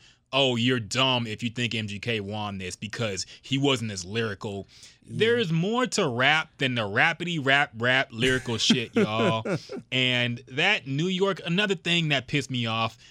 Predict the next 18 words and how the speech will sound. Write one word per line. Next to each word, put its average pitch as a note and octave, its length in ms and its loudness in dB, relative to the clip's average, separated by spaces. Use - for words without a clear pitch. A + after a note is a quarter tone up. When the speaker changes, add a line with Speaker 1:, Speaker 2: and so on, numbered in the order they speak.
Speaker 1:
Rod D3 420 2
Digger D#3+ 260 2
was C#3 160 0
talking C3+ 340 0
about A#2+ 220 2
how A#2+ 140 0
the G2+ 100 -6
South C3+ 520 0
apparently B2 540 -2
ruined C#3 460 2
hip D3+ 220 0
hop. D#3 360 0
Speaker 2:
<laughs> - 380 -10
Speaker 1:
A C#3+ 80 2
lot F3 460 2
of G#3+ 100 2
New D#3+ 200 2
York E3 260 2